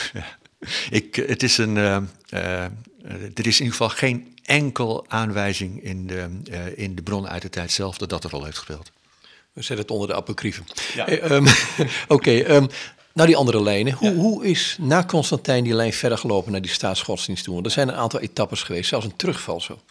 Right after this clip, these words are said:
Speaker 1: Ja. Eh, ja, en dat is, dat is het, ehm, het, eh, ja,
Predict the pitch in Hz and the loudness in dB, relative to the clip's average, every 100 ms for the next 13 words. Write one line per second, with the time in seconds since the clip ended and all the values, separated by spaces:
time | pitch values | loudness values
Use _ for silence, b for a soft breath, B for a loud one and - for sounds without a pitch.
0 | _ 147 - - - 127 123 120 117 - | _ -8 -8 -12 -2 2 4 4 4 2
1 | - - 127 135 143 131 113 147 139 - | -2 -2 2 2 2 0 2 0 2 0
2 | 104 - - 101 95 92 98 95 98 - | 0 0 0 2 2 0 -4 -8 -8 -4
3 | - - 87 92 - 107 107 101 | -6 -6 -8 -8 -6 -4 -4 -4